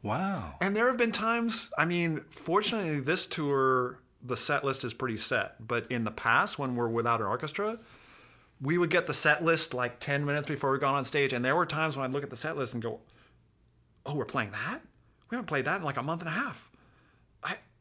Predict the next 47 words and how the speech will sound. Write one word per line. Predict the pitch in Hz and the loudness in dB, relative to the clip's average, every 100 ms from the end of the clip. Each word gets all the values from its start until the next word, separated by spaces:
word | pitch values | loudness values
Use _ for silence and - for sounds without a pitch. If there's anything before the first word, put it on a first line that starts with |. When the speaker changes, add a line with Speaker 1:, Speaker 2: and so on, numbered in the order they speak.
| _ | _
Speaker 2:
uh, | 160 170 165 160 - _ - | -2 0 0 -2 -8 _ -12
how's | 185 | -6
that? | 285 277 | -4 -2
What | 160 233 | -2 -4
key | - 330 | -2 -2
is | 339 | -2
that | 370 | 0
in? | 392 370 - - - | 0 0 -2 -4 -4
How's | 233 320 | -2 -2
that?" | 381 202 | -2 2
<laughs> | |
Like, | 202 190 - - - - - - - | 2 2 -4 -14 -20 -20 -20 -10 -4
I | 160 | 0
mean, | 185 175 - | 2 0 0
I | 190 | 0
can | 202 | 0
remember | 196 180 165 | 0 2 2
times | 165 160 156 143 - - _ _ _ _ _ _ | 0 0 0 0 -2 -4 _ _ _ _ _ _
where | 127 127 | -2 0
we | 131 | -2
hadn't | 117 147 143 117 | -2 -2 -2 -4
played | - 127 120 120 107 - | 0 2 4 2 -2 -6
Real | 113 120 110 | -2 -2 -2
Me | 113 175 135 104 | -2 -2 -2 -2
in | 107 | -2
a | 98 | 0
long | 107 104 | -2 -2
time. | - 101 95 | -6 -6 -6
And | 101 | -8
I | 107 | -10
remember, | 113 110 131 131 110 - | -10 -8 -6 -4 -6 -10
like, | 98 95 - - _ _ _ | -10 -10 -16 -20 _ _ _
some | - - 131 | -8 -4 -2
show | - 123 107 | 0 0 0
at | |
some | - 139 | -2 -2
point, | 135 101 95 | -4 -6 -6
like, | 95 - _ | -8 -10 _
ten | - 139 | -6 -2
minutes | 127 117 | -2 -2
before | 110 104 113 | -4 -4 -2
we | 104 | -2
went | 104 107 117 113 | -2 -2 0 0
on, | |
I | 95 | -2
was | |
like, | 98 95 | -6 -6